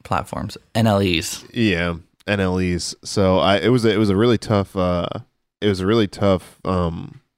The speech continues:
Speaker 2: workflow. So I'm, I'm still learning on that, but that's a goal for this year, is to learn a better workflow between those.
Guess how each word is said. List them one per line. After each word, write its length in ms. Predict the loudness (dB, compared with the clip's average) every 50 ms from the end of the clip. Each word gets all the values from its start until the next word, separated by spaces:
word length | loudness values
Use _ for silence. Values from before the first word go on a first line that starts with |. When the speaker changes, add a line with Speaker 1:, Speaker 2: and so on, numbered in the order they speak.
| _ _ _ _ _ -6
Speaker 2:
workflow. 460 | -2 -2 -2 -2 -2 -6 -6 -6 -6
So 100 | -4 -4 -4
I'm, 220 | -4 -4 -6 -10 -14 _ _
I'm 120 | -12 -12 -10
still 180 | -6 -4 0
learning 280 | 0 2 2 2 0 0
on 100 | 0 0
that, 320 | 0 0 0 0 -4 -4
but 220 | -2 -2 -4 -2 -2
that's 320 | -2 -4 -4 -6 -10 -8
a 140 | -6 -4 -4
goal 280 | -2 0 2 2 2 0
for 120 | 0 0
this 200 | 0 0 0 0 -2
year, 100 | -2 -2
is 140 | -4 -4 -6
to 100 | -6 -4
learn 240 | -2 0 0 -2 -2
a 40 | -2
better 180 | -2 -2 -2 -2
workflow 400 | -2 -6 -6 -6 -6 -4 -4 -4
between 300 | -4 -4 -4 -4 -2 -2
those. 260 | -2 -4 -4 -8